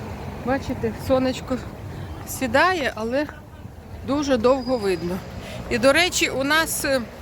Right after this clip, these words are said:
ближче до Роттердаму, е, то виходить, що,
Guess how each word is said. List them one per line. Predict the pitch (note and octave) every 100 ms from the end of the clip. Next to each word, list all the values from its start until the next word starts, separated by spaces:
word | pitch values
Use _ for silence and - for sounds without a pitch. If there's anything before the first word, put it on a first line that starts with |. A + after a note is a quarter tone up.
| A3+
ближче | A#3 D4+ - D4+
до | C#4
Роттердаму, | C#4+ - D4 B3 E4 C5 A4+ G3+ - - - - - - -
е, | A3+ A#3 A3 A3+ A3+
то | C4+ C4+ - - - - - - - - - - - - - - A#2 A#2 - - - -
виходить, | C#4 D#4 D#4 D#4 -
що, | E4+ D4+ C#4 C4+